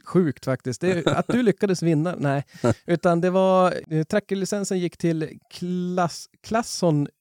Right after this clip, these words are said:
Speaker 1: Jol, Instagramkontot.
Speaker 2: Mm.
Speaker 1: Jag vet inte, med reservation för att jag uttalar det fel.
Speaker 2: Mm.
Speaker 1: Och, eh, vi kommer skriva till, till dig på det kontot också.
Speaker 2: Mm.
Speaker 1: Eh, men jag tänker att vi har inte gjort det än bara för att det är lite mer spännande att lyssna på avsnittet kanske.
Speaker 2: Ja, ja,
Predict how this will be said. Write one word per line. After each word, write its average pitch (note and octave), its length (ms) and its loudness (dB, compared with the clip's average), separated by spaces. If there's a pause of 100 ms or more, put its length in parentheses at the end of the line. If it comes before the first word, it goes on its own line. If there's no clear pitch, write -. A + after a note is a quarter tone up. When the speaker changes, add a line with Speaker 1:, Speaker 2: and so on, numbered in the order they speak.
(240)
Speaker 1:
Jol, C3+ 560 -4 (380)
Instagramkontot. C#3+ 880 -4 (140)
Speaker 2:
Mm. B2 160 0 (260)
Speaker 1:
Jag C#3 140 -6
vet C#3+ 200 -4
inte, D3 220 -6
med C#3 540 0
reservation C#3+ 500 -4
för D3 80 -8
att - 60 -12
jag C3+ 100 -4
uttalar B2+ 340 -2
det B2+ 60 -2
fel. C3 340 -6 (120)
Speaker 2:
Mm. A2+ 140 0 (100)
Speaker 1:
Och, D3+ 320 -2
eh, D3 160 2
vi E3 120 0
kommer G3 180 0
skriva F#3+ 400 -2
till, A#2+ 320 -6 (100)
till C3 180 -4
dig B2+ 220 -2
på C3+ 120 -4
det C3 120 -2
kontot D#3+ 360 -2
också. C#3+ 520 -6
Speaker 2:
Mm. A2+ 180 0 (280)
Speaker 1:
Eh, B2+ 160 -2
men C3+ 80 -2
jag C#3+ 140 0
tänker D3+ 240 -4
att - 120 -10
vi C#3+ 140 -6
har D3+ 60 2
inte D#3 160 -4
gjort E3 180 -2
det C#3 120 -4
än D3+ 400 -2
bara C3 180 0
för C3 120 -4
att A#2+ 140 -6
det C#3 80 -2
är C3 120 0
lite C3 200 -4
mer B2+ 140 -2
spännande C3 420 -4
att B2 60 -4
lyssna A#2+ 280 -6
på A#2 160 -8
avsnittet A#2+ 400 -6
kanske. - 360 -10
Speaker 2:
Ja, A#2 180 2
ja, G2 100 0